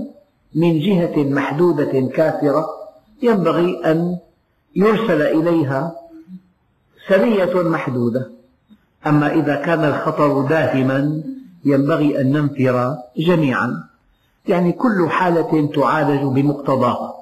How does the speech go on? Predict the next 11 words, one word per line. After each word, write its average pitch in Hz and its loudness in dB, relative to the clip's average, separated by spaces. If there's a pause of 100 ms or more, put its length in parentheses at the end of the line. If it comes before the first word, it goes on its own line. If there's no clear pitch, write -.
(560)
وكل 180 0
عدوان 147 0
يعالج 143 0
بما 196 2
يكافئه. 151 0 (580)
فإذا 185 2
كان 214 0
العدوان 165 2
محدودا، 147 0 (1300)
سيرنا 175 2
له 170 2